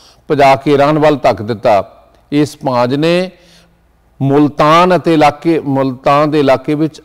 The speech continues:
ਅਮਰਕੋਟ ਅਤੇ ਸਥਾਨ 'ਤੇ ਅਕਬਰ ਨੇ ਜਨਮ ਲਿਆ।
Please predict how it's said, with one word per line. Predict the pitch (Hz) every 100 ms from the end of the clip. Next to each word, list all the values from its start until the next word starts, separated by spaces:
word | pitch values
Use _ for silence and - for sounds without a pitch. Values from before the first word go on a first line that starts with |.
| 135
ਅਮਰਕੋਟ | 147 151 156 135
ਅਤੇ | 143 139 127
ਸਥਾਨ | - 127 131
'ਤੇ | 139 131 - _ _ _ 143
ਅਕਬਰ | - 147 135
ਨੇ | 127 123
ਜਨਮ | 107 113 117
ਲਿਆ। | 117 135 143